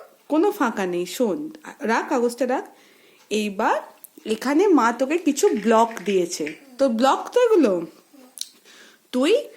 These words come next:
ওর একটা করে কাগজ খুলবি। দাঁড়া, এখন, এখন রাখ, মা আগে বলে দিই।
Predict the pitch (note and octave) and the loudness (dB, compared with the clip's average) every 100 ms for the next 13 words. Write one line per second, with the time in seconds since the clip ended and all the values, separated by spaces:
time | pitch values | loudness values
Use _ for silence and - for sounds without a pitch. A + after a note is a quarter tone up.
0 | _ _ A3 A#3 A3 - - A3+ A#3 - | _ _ 2 4 2 -4 -4 -6 -6 -4
1 | - D#4 F4 - B3 B3+ E4 - - A4 | -4 -2 -2 0 -2 0 -2 -2 2 4
2 | D#4+ B3+ G3 - - _ C4+ D4 A4 D#4+ | 4 2 0 -4 -14 _ -2 2 2 0
3 | D#4 F4 A3+ D4+ C#4 C4 - - A3 G#3 | 0 -2 0 0 0 0 -4 -4 -2 0
4 | B3 A3 F#3+ G3 F#4 | -2 -2 -4 -4 -4